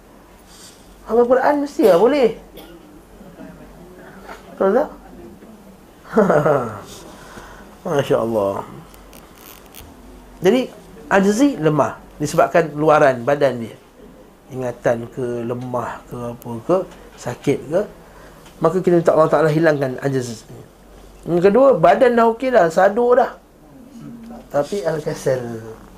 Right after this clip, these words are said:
Badan sadur, power, angkat besi boleh. Nak pergi sembahyang subuh tak boleh. Al-kasal. Al-kasal. Okey.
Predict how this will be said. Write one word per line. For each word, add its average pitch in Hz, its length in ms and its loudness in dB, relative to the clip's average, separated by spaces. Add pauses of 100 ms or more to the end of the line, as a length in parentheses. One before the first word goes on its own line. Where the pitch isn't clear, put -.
(180)
Badan 151 320 2
sadur, 180 480 0
power, 151 240 4
angkat 160 160 0
besi 170 320 -6
boleh. 180 320 -2 (480)
Nak 147 80 -6
pergi 170 160 0
sembahyang 170 160 0
subuh 185 320 0
tak 165 160 2
boleh. 131 160 0
Al-kasal. 175 520 2 (1900)
Al-kasal. 127 600 -4 (840)
Okey. 190 240 -6